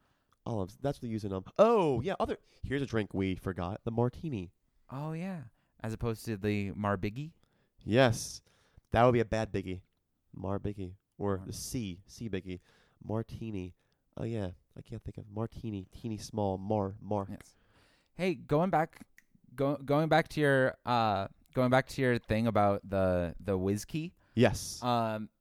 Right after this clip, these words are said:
Speaker 2: I get nervous when I go downtown and ask for, and ask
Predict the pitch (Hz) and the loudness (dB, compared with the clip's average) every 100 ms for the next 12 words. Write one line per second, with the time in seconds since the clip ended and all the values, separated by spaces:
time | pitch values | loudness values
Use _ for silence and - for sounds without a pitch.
0 | _ _ _ _ - 135 139 180 147 127 | _ _ _ _ -6 0 4 4 6 6
1 | 135 127 123 113 110 110 107 107 101 101 | 6 4 4 4 4 2 0 -2 -2 -2
2 | 92 95 - 101 95 - - 98 98 92 | -4 -8 -6 -6 -6 -8 0 4 6 4
3 | 87 - - 101 104 104 | 0 -6 -10 -8 -6 -8